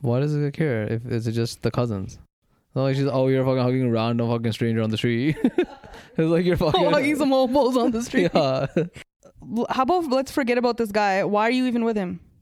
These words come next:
Speaker 2: If I told you,
Speaker 1: Huh.
Speaker 2: just think about this for one second, okay?
Speaker 1: Yeah.
Speaker 2: If I told you that I was dating a guy
Speaker 1: Yeah.
Speaker 2: and I said that he gets pissed at me
Speaker 1: Yeah.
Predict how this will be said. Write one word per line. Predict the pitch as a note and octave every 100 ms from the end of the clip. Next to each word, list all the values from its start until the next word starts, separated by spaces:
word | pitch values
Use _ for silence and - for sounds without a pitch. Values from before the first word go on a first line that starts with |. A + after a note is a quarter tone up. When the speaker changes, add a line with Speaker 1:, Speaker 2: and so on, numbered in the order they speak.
| _ _ _ _ -
Speaker 2:
If | C4+ C#4+
I | E4+ C5
told | - B3+ B3 A3+
you, | G3+ F3+ G#3 F3
Speaker 1:
Huh. | B2
Speaker 2:
just | A#3+ C4 -
think | D#4 D4+
about | E4+
this | E4
for | D#4
one | A3+ G3+
second, | F#3+ E3+
okay? | F#3+ A3
Speaker 1:
Yeah. | A#2+ A#2+ - - -
Speaker 2:
If | A3
I | D#4
told | G#4 D4+ D4
you | C4
that | G#3+
I |
was | A3+ A3
dating | G#3 G#3
a | G3
guy | F3+ D#3 F#3 C#4
Speaker 1:
Yeah. | B2 A2 A#2 - -
Speaker 2:
and | A3
I |
said | A3 G#3
that | G3 F#3 - _
he | - A#3
gets | -
pissed | - - G3+ -
at | C4+ A#3+
me | C#4 F4
Speaker 1:
Yeah. | C3+ A2+ G#2+